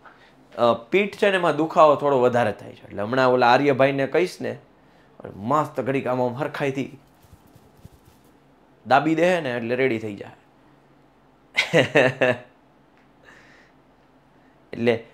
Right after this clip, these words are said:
હમણાં જ આવું just બસ યું ગયા ઓર યું આયા. ખબર નહીં પણ હવે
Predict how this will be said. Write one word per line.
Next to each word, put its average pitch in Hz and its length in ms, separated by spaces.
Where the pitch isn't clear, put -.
હમણાં 202 280
જ 175 60
આવું 165 180
just 185 500
બસ - 240
યું 156 300
ગયા 151 220
ઓર 139 140
યું 139 220
આયા. 117 200
ખબર 160 240
નહીં 185 180
પણ 147 140
હવે 139 220